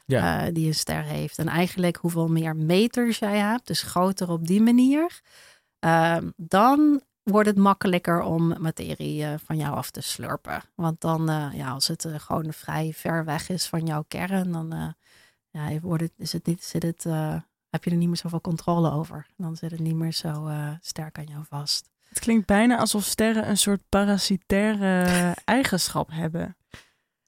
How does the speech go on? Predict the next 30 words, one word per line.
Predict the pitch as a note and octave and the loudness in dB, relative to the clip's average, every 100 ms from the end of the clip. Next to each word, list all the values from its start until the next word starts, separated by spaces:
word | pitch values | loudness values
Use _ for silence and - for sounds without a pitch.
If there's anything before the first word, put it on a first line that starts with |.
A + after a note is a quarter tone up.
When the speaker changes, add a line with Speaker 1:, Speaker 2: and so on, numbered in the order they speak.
| _ | _
Speaker 3:
Dat | F#3 G3 | 0 2
je | G#3 | 2
soort | G3+ G3+ | 2 0
van | - F#3 F3+ - | 2 2 0 -2
eigenlijk | - A3 A3+ G3+ | 0 2 2 0
altijd | - G3 G#3+ - | 2 2 0 -2
iets | G3 - | -2 2
anders | F#3 A3+ G#3 | 4 4 2
nodig | F3+ F3+ G3 G3+ - | 4 4 4 0 0
hebt. | E3+ C#4+ - - _ _ _ _ _ _ | -2 -2 -6 -18 _ _ _ _ _ _
Speaker 1:
Ja, | D3 | -20
een | - | -16
soort | A#2+ | -16
virus. | - D3+ D3+ B2+ | -6 -2 0 2
Speaker 3:
Om | G#3+ G#3+ | 4 4
een | |
soort | G3+ G#3+ G3+ | 2 -2 -4
van | - G3+ G3 G3 - _ A#3 _ _ _ _ | -2 2 2 0 -4 _ _ _ _ _ _
Speaker 2:
Ja, | F3+ F3 | 2 4
ze | G3+ | 6
Speaker 3:
Ja. | G#3+ G3 | 6 6
Speaker 2:
noemen | G3+ G#3 | 6 4
het | G3+ F#3+ | 0 -4
soms | - G3 F#3 | -4 -2 -2
wel | F3+ F3 | 0 0
eens, | E3+ | 0
eh, | F3 E3 D#3+ D#3+ | 0 0 0 -2
vampier. | D3+ E3 D#3+ - F3 D#3 D#3 - _ _ _ _ _ _ | -6 -6 -6 -4 -4 -4 -8 -14 _ _ _ _ _ _
Speaker 3:
Vampier. | - G3+ E3 A3+ | -4 2 4 6
Speaker 2:
Vampierster. | G3+ E3+ D#3 - D3+ C3 - | 8 6 4 0 -2 -4 -6